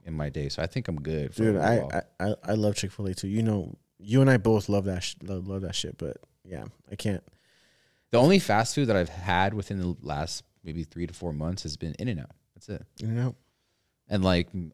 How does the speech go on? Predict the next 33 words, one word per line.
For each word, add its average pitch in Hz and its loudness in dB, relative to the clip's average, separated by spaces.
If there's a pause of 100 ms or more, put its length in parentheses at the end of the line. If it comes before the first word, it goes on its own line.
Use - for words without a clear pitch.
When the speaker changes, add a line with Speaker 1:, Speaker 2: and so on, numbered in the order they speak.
(100)
Speaker 1:
I 80 -6
don't 80 -4
know. 76 -6
That 80 -8
one 87 -4
time 87 -4
we 85 -2
had 85 -4
Howlin' 82 -4
Ray's. 87 0 (1120)
But 82 -4
for - -4
the 92 2
most 98 2
part, 85 0
like, 78 0
I'll 82 0
go 90 -2
to, - -4
like, 85 -2
a - -8 (160)
Cava 80 0
if - -6
I - -8
eat 101 -4
out 95 0
or 76 -4
a - -8
Chipotle 82 -4
if 92 -2
I 92 -4
eat 90 -2
out. 92 0